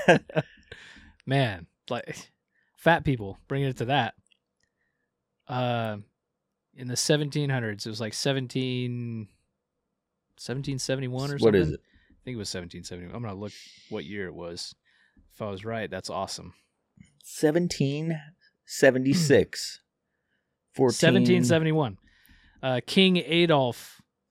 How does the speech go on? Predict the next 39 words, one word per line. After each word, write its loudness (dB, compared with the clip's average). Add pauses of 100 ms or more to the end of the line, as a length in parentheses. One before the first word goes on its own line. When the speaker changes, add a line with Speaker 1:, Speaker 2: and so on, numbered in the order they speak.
Speaker 2:
of -10
Sweden. -2 (960)
If -10
you -4
don't 0
know 0
who 0
that -4
is, -6 (920)
King 0
Adolf, 0 (1700)
uh, 0
was 0
a 6
Speaker 1:
Not 10
Speaker 2:
king 8
Speaker 1:
a 4
popular 10
name 6
to 8
use 6
these 0
Speaker 2:
It's, 0
Speaker 1:
days. 2
Speaker 2:
it's 0
really -2
not. -8 (320)
But 4
in 4
the 0
seventeen 2
hundreds, 2 (600)
it -12
was -8
a -14
very 0
popular -6
name. -8
Speaker 1:
Yeah. 4